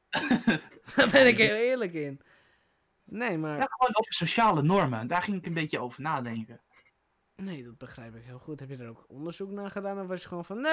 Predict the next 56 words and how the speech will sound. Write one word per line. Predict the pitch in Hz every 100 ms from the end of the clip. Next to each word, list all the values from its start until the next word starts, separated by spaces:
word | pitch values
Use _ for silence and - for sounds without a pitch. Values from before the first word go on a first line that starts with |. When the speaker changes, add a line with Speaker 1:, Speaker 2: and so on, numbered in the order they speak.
| 294
Speaker 2:
ik | 277
vind |
het | 302 277
nu |
wel | 277 254
goed"? | 254 180 -
Speaker 1:
<laughs> | _ _ _ -
Ja, | 202 - 180
ik | -
vind | 185
het | 143
nu | 151
wel | 185
goed. | 185 175 - -
Het | 135
was | 135
Speaker 2:
Hm. | 156
Speaker 1:
's |
avonds, | 175 170 113
ik | 113
ging | 135 127
slapen. | 165 151 139 113 - - _
Speaker 2:
Fair | _ - 143 139
enough. | 139 131 - _ - _
Nee, | 247 254
maar | 226
dat | 214
is | 240 233
inderdaad | 208 175 160 143
wel | 143 143
een | 143
ding. | 139 160 139
Kijk, | 139 131 127 _
ja, | 156 143 131
sommige | 143 143 139
mensen | 143 139
hebben | 139 135
daar | 131
meer | 135
scheid | 131 135 131
aan | 131 123
dan | 110
anderen. | 143 135 131
Ik | 127
bedoel, | 127 120
voor | 117 135
mij | 131
weet | 131 131
iedereen | 127 123 131 131
dat | 123
ik | -
introverted | 135 - - 131 120 120 123
as | -
fuck | - 127 -
ben | 123 113 110
en | 104 113 113